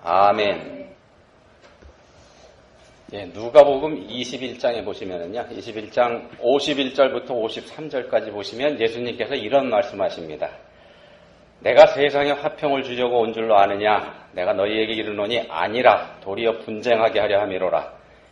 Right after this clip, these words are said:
이후부터 한 집에 다섯 사람이 있어 분쟁하되 셋이 둘과 둘이 셋과 하리니 아버지가 아들과 아들이 아버지와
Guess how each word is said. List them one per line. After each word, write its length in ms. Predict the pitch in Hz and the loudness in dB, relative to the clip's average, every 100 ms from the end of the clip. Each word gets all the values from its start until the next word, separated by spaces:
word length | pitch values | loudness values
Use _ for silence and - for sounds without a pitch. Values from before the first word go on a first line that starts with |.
| _ 95 | _ -10
이후부터 840 | 123 123 120 - 131 143 143 - - - _ | -4 -4 -6 4 8 8 6 -6 -18 -20 _
한 240 | - 156 | -8 -6
집에 200 | 156 147 147 | -2 0 2
다섯 240 | 117 127 | 2 2
사람이 360 | 135 127 127 123 | 4 6 4 2
있어 200 | - 127 | -2 -4
분쟁하되 800 | 117 117 117 107 101 117 87 - | -4 -4 0 2 2 2 0 -4
셋이 720 | - 98 113 117 139 127 - | -12 -6 -2 -2 -4 -6 -6
둘과 720 | 104 107 104 92 92 80 - - | -8 -8 -4 2 2 2 -6 -12
둘이 340 | 101 107 113 | -8 -6 -6
셋과 500 | - 117 127 - 123 | -6 -6 -6 2 4
하리니 560 | 120 104 98 113 90 - - - - - - | 4 0 -2 -6 -8 -12 -20 -20 -20 -20 -4
아버지가 640 | 87 92 98 101 113 98 | -2 0 -2 4 6 6
아들과 500 | 92 90 87 85 76 | 2 -4 -2 -2 0
아들이 360 | 85 87 95 98 | -4 -4 0 2
아버지와 600 | 85 85 - 80 76 | 2 0 -6 -6 -6